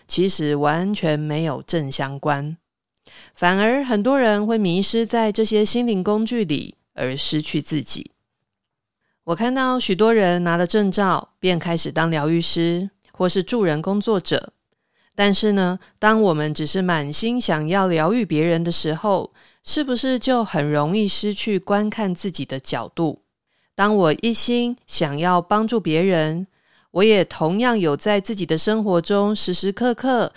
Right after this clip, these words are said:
想着要帮助自己、照顾好自己吗？当我疗愈他人的时候，我有想着我是否有持续的疗愈自己、面对自己、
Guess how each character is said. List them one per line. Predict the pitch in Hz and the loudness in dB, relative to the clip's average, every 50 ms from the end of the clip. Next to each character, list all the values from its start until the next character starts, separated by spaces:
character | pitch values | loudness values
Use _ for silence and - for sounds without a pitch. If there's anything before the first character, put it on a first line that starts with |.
| - - - | -16 -16 -10
想 | - - - 170 160 139 135 131 | -4 -2 0 0 0 -2 -4 -4
着 | - 151 | -2 0
要 | 165 185 190 190 | 2 2 2 0
帮 | - - 196 208 214 214 | 0 0 0 2 2 0
助 | 208 233 220 | 0 0 -2
自 | 202 - 214 214 | -2 -2 -2 -2
己、 | 180 - - 147 131 - _ _ _ _ _ | -2 -2 -2 -2 -4 -4 _ _ _ _ _
照 | - - 240 233 220 208 | -6 -2 0 0 0 0
顾 | - 214 208 170 | 2 2 0 0
好 | - 147 120 | 0 -2 -6
自 | - - - 165 | -4 -2 -4 -4
己 | 156 - 135 131 | -2 -4 -6 -6
吗？ | 127 135 143 156 160 170 175 _ _ _ _ _ _ _ _ _ _ _ _ _ _ _ _ _ _ _ _ _ _ _ _ _ _ _ | -6 -6 -6 -4 -4 -6 -8 _ _ _ _ _ _ _ _ _ _ _ _ _ _ _ _ _ _ _ _ _ _ _ _ _ _ _
当 | - 208 208 220 220 | 2 2 4 4 4
我 | 208 190 175 | 4 2 2
疗 | 160 156 160 160 175 | 2 2 2 2 2
愈 | 196 214 208 | 2 0 0
他 | - 202 214 | 0 0 0
人 | 220 214 202 | 0 0 0
的 | 190 190 | 0 0
时 | 190 - - 175 175 | 0 0 0 0 -2
候， | 175 190 233 226 208 180 143 - _ - - _ _ - | 0 0 0 2 2 2 0 -4 _ -20 -20 _ _ -2
我 | 165 175 | 2 4
有 | 190 196 208 | 4 4 4
想 | 196 - - 180 156 147 147 | 4 2 2 0 0 -2 -2
着 | - - 151 143 - - - - - - | -2 -2 0 -2 -2 -4 -10 -18 -12 -6
我 | - 165 165 | -2 0 2
是 | 165 - 294 311 285 | 2 2 2 0 0
否 | - 233 202 202 | 0 0 2 2
有 | 208 190 170 | 2 2 0
持 | 156 - - - - 156 156 170 185 | 0 0 -2 -2 -2 -2 -2 -2 -2
续 | 196 - - 262 233 | -2 -2 -4 -4 -2
的 | - 190 175 | -2 -2 -2
疗 | 156 160 160 151 156 180 | 0 0 0 0 0 0
愈 | 226 240 226 | 0 -2 -2
自 | 196 - 240 226 | -4 -4 -4 -4
己、 | 190 - - 151 120 - - - _ _ _ _ _ | -4 -4 -4 -4 -6 -6 -10 -14 _ _ _ _ _
面 | 226 247 247 226 214 | -2 0 2 2 2
对 | 202 220 214 196 | 2 2 2 0
自 | 185 - - 202 180 | 0 0 -2 -4 -4
己、 | 170 - 143 135 104 - - | -4 -4 -6 -6 -6 -8 -12